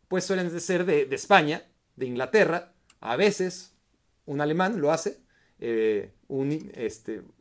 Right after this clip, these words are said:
los italianos, muy de vez en cuando, y, y ya está, por lo general, ¿no? Y franceses, pues los franceses juegan en todos esos equipos. Pero, pero bueno,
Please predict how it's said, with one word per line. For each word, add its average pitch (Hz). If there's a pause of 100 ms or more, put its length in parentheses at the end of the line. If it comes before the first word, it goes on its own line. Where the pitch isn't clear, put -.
los 123
italianos, 190 (600)
muy 311
de 214
vez 185
en 185
cuando, 202 (360)
y, 117
y 139
ya 170
está, 160
por 135
lo 131
general, 139
¿no? - (160)
Y 151
franceses, 147
pues 127
los 120
franceses 123 (420)
juegan 147
en 117
todos 147
esos -
equipos. -
Pero, 127 (640)
pero 180
bueno, 170